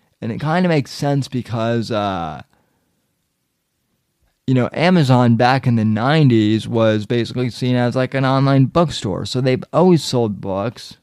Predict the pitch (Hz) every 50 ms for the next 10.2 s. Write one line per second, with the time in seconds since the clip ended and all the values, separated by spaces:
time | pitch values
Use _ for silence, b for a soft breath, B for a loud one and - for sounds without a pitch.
0 | - - 101 104 107 110 117 113 - _ - 104 107 110 113 117 120 123 123 123
1 | 120 117 117 - - - 123 117 110 110 107 107 104 104 101 95 b b b b
2 | b b b b b b b b b b b b b b b b b _ _ -
3 | 123 117 117 117 - - _ - 143 147 139 139 143 135 120 - - 135 - -
4 | _ - 120 135 139 160 165 180 185 165 160 147 143 127 - - 151 139 135 131
5 | 123 127 120 113 127 120 120 117 110 107 - - 117 117 110 110 98 107 101 -
6 | - - 127 117 107 104 98 98 113 120 120 104 87 _ _ - - 104 104 101
7 | 101 98 98 98 98 98 98 87 95 160 107 113 113 104 101 98 104 - - 139
8 | 143 143 135 127 113 107 98 - - 113 117 117 127 131 117 101 92 - - 95
9 | 92 87 87 92 - - - 117 117 120 113 104 92 90 - - 92 - 50 50
10 | 85 - -